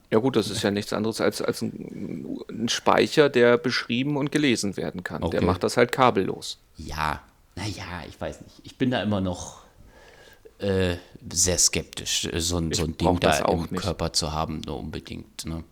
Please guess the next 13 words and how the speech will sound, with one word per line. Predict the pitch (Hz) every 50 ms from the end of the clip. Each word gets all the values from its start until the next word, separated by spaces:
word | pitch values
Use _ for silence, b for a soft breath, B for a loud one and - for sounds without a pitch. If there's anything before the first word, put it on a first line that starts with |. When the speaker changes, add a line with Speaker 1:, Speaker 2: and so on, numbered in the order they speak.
| _ _ _ _ -
Speaker 2:
Aber | - 107 90 104
es | 98 - -
wird | 120 101 -
Speaker 1:
Ja. |
Speaker 2:
sicherlich | - - 104 104 - 127 127 127 - -
irgendwann | 135 110 107 117 107 - 104 107 104
die | 113
Regel | 117 110 143 175 180 147 107
werden, | 92 90 87
man | 92 87 80
weiß | - - - - -
es | - -
nicht. | - 71 - -